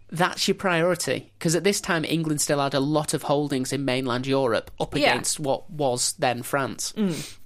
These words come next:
Speaker 1: in what is now France,
Speaker 2: Mm.
Speaker 1: which I think tells you how the Hundred Years' War finally ended.
Speaker 2: France.
Speaker 1: Um, yeah, France. Um, the attack on Dunbar was intended to be part of a last gasp, lightning fast offensive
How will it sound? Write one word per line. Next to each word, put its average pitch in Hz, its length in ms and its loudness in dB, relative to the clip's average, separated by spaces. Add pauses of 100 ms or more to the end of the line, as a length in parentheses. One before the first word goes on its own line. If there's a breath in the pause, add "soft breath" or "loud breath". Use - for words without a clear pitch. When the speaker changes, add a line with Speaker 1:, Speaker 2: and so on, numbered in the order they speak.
(140)
Speaker 1:
in 151 240 2
what 139 180 2
is 131 180 -2
now 143 220 -2
France, - 460 -10 (280 soft breath)
Speaker 2:
Mm. 165 300 -10
Speaker 1:
which - 260 -2
I 151 60 -4
think 147 220 -4
tells 127 240 -2
you 123 60 -6
how 120 120 -2
the 120 160 -6
Hundred 135 240 -8
Years' 117 240 -2
War 117 240 -2 (220)
finally 110 340 -2
ended. 107 300 -2 (340 loud breath)
Speaker 2:
France. 139 240 -6
Speaker 1:
Um, 143 240 0 (180)
yeah, - 200 -8
France. - 420 -6 (460 loud breath)
Um, 147 360 0
the 180 100 0
attack 277 320 -4
on 294 140 0
Dunbar 139 560 -2
was 165 160 -2
intended 165 580 -2
to - 60 -10
be 156 100 -6
part - 320 -4
of - 80 -8
a 139 40 -2
last 170 500 -4 (240)
gasp, - 440 -2 (120)
lightning 156 580 -4
fast - 380 -6
offensive - 640 -6